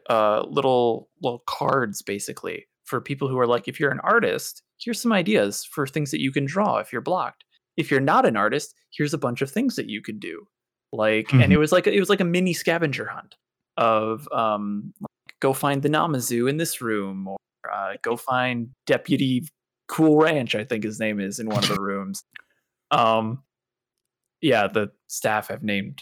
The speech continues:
Speaker 1: some of the parts of the fish in the aquarium. It's a thing.
Speaker 2: Mm-hmm.
Speaker 1: Um, so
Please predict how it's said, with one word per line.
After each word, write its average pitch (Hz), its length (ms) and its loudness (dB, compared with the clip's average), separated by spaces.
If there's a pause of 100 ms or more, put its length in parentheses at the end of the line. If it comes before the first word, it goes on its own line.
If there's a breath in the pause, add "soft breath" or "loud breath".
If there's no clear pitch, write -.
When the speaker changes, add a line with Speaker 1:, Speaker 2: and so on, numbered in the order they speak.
Speaker 1:
some 104 260 -4
of 95 60 -2
the 98 220 0
parts - 340 -8
of 98 80 -12
the 95 80 -10
fish - 420 -8
in 110 140 -6
the 98 100 -2
aquarium. 90 340 -6
It's - 240 -14 (360)
a - 40 -10
thing. 95 200 -6 (480)
Speaker 2:
Mm-hmm. 110 260 8
Speaker 1:
Um, 104 180 -2 (280 soft breath)
so 139 500 4